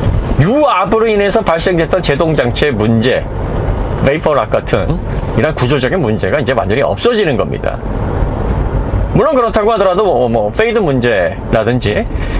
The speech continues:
예, 구조적인 고착 문제라든지, 녹이 나는 문제, 뭐, 이런 것들은 별개겠지만, 뭐, 이런 것들도 지금 소재 개혁을 통해서 극복을 하기 위한 연구가 활발하게 진행이 되고 있습니다.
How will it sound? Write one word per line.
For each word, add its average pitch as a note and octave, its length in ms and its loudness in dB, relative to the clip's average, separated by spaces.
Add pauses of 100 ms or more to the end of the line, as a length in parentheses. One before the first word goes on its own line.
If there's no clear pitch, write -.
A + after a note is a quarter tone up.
예, A#2 60 0
구조적인 D3+ 560 0
고착 F3+ 420 0
문제라든지, C3 800 0 (760)
녹이 D3+ 220 2
나는 G3+ 240 2
문제, G#2 280 2
뭐, C#3 160 2
이런 A3+ 200 2
것들은 A3 500 0
별개겠지만, D3+ 1000 0 (760)
뭐, D#3 120 2
이런 A3 200 2
것들도 F#3 720 2
지금 D3 260 0
소재 A3+ 460 0
개혁을 C#3+ 340 2
통해서 E3 580 2 (520)
극복을 G#3 840 2
하기 F#3 300 0
위한 E3+ 160 2
연구가 A2+ 480 2
활발하게 C3+ 420 0
진행이 G#2 320 -2
되고 A2 180 0
있습니다. - 500 -4